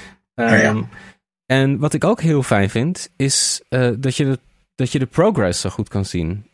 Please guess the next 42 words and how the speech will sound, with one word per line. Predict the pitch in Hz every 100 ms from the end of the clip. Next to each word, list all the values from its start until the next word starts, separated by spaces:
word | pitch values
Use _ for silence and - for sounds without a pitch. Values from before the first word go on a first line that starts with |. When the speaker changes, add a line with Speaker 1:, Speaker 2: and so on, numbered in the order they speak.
| _
Speaker 2:
Dat | 127 131
is | 139
ook | 156
Speaker 1:
Ja. | 147
Speaker 2:
iets | 139
nieuws. | 120 107 101 - - - - -
Dus | 113
dat | 131 127
je | 139
gewoon | 139 127
ziet | 139 -
hoe | 139
ver | 139 151 143
je | 120
bent | 120 139
in | 107
het | 113 -
verhaal, | 110 131 139 135
in | 127
de | 120
main | 117 131
story. | - 127 120 117 117 120 _ _ _ _ _ _ _
Speaker 1:
Ja. | - 123
Speaker 2:
Hoeveel | 120 110
tijd | 123 123
je |
Speaker 1:
Ja. | 113
Speaker 2:
hebt | 117
gespeeld. | 110 - 143 135 139 - - - -
Dat | 120
soort | 135
Speaker 1:
Heel | 151
Speaker 2:
stats, | 147 156 120 - -
daar | -
hou | 143 175
ik | -
echt | 139
heel | 135 139 113
erg | 143 -
van. | 98 95 107 - - _
Eh, | 120 113 110
Speaker 1:
Ja. | 113 104